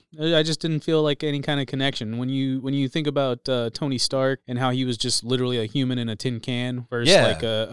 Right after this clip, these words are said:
Speaker 1: a god or goddess that is almost unstoppable, fighting another unstoppable force, and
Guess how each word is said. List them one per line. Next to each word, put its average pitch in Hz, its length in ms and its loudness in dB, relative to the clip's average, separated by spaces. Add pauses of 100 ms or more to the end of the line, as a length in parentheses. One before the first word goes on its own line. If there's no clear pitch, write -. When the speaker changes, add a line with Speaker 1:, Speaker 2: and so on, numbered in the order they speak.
(280)
Speaker 1:
a 104 60 -6 (100)
god 120 400 4
or 110 100 -6
goddess 120 680 2
that 117 200 2
is 113 520 -6
almost 120 440 -4
unstoppable, 120 880 -2
fighting 113 520 -2
another 120 440 -4
unstoppable 113 640 -4
force, 117 500 -2
and 107 260 -8